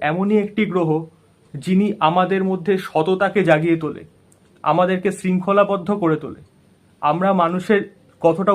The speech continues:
উপকার করতে পারছি, কতটা ভালো করতে পারছি, সেটা কিন্তু শনিদেব দেখেন। শনিদেব কিন্তু একজন ন্যায়কারক গ্রহ, তাই আমরা যদি এখন কোনো খারাপ কর্ম করি আর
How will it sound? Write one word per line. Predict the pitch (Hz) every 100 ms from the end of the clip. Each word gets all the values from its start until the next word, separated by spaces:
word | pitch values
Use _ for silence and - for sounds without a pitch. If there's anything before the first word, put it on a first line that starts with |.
| 185
উপকার | 185 208 208 202
করতে | 190 196 185
পারছি, | 180 190 165
কতটা | 185 196 156
ভালো | 156 190 190
করতে | 185 185
পারছি, | 180 190 165
সেটা | 165 190 185
কিন্তু | 190 202 190
শনিদেব | 165 170 180 160
দেখেন। | 147 - - _ _ _ _
শনিদেব | - 160 190 202 202
কিন্তু | 202 190 208
একজন | 170 214 156
ন্যায়কারক | 156 185 196 190 165
গ্রহ, | 156 139 139 _ _ _ _ -
তাই | 175 165 151
আমরা | 170 190 185
যদি | 208 202 208 - - _ 160
এখন | 190 190
কোনো | 202 202
খারাপ | 160 196 202
কর্ম | 196 202 190
করি | 175
আর | 170